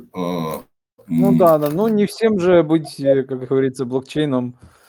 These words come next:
Speaker 1: Не, ну не,
Speaker 2: Э,
Speaker 1: имеется в виду,
Speaker 2: не,
Speaker 1: там
Speaker 2: не
Speaker 1: не то,
Speaker 2: без
Speaker 1: что
Speaker 2: уродов.
Speaker 1: не всем быть
Speaker 2: <laughs> Не
Speaker 1: блокчейном, но,
Speaker 2: космоса, не
Speaker 1: типа,
Speaker 2: без уродов.
Speaker 1: имеется в виду так, это вот если бы мы с, м, э, с постхуманом сказали: "Вот-вот мы будем делать то-то, то-то", и ничего бы не делали.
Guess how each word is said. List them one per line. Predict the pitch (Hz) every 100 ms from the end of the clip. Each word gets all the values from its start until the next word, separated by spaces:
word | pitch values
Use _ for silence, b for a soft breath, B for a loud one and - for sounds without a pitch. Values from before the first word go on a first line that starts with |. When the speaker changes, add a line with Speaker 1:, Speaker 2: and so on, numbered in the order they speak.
| b b -
Speaker 1:
Не, | 180 196
ну | 180 180
не, | 180 202 185
Speaker 2:
Э, |
Speaker 1:
имеется | 185 185 175
в | 165
виду, | 185
Speaker 2:
не, |
Speaker 1:
там | 226 277 262
Speaker 2:
не |
Speaker 1:
не | 214
то, |
Speaker 2:
без | 214
Speaker 1:
что | 220
Speaker 2:
уродов. | 190 147 139 -
Speaker 1:
не |
всем | - 202 185
быть | 180 185 -
Speaker 2:
<laughs> |
Не |
Speaker 1:
блокчейном, | 190 170 233 262 240 285
но, | 302 214
Speaker 2:
космоса, | 220
не | 208 190
Speaker 1:
типа, |
Speaker 2:
без | 190
уродов. | 170 151 127 123 -
Speaker 1:
имеется | 156 208 185 185
в | 190
виду | 185 185
так, | 196 165
это | 156 170
вот | 170 165
если | 180 165 156
бы | 160
мы | 175 147 -
с, | - - -
м, | - 175
э, | 156 151
с | -
постхуманом | - 165 190 190 165 147
сказали: | - 190 156 143
"Вот-вот | 135 202 170 190 -
мы | 165
будем | 160 165 165
делать | 170 170 156
то-то, | - 170 160
то-то", | - - -
и | 151 185
ничего | 170 - 165 156
бы | 143
не | 135 123
делали. | 107 85 73 -